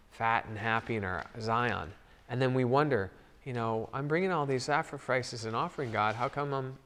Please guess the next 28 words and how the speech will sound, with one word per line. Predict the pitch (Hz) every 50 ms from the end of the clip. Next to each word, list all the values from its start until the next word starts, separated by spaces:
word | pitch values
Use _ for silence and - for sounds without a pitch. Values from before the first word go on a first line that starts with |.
| _
you | - 135 123
know, | 117 107 110 117 120 127 - - - _ _ _ _ _ _ _ _ _ -
not | 147 160 143
getting | 131 143 156 127 123 147
what | 135 139
I | 139 120
want?" | 104 104 113 143 165 165 117 - - - - - - - - - - _ -
And | - 107
he | 107
says, | 101 - - 104 98 104
"It's | 98 95
because | - 101 98 - 107 95 92 92
in, | 98 104 120 120 - -
inside | 151 147 160 165 160 147 - - - 90 87 87 78 80 80 80 - - - - - - - -
you're | - 95 92
full | - - 95 95
of | 92 87 90
dead | - 87 - - 92 87
men's | - - 90 90 92 92
bones." | 92 90 92 95 92 92 90 87 85 90 - - - - - - - - - - - - - - - - - - - - - - - - - - - - - - - - - - _ _ _ _ - _ _ - - - - - - - - - - - - - - - - - - - - - - - - - - - - - - - - - - - - - -
Seventeen, | - - 147 143 143 - - 113 98 92 98
"Ye | 113 151 180
have | 185 180 156
wearied | 143 131 120 131 147 151 180 190 190 196 196 190 165
Yehovah | - 127 127 117 113 107 104 110 113 117 123 127 120
with | 117 117 - 104
your | 101 98
words. | 90 87 92 95 95 92 90 90 82 82 90 - - -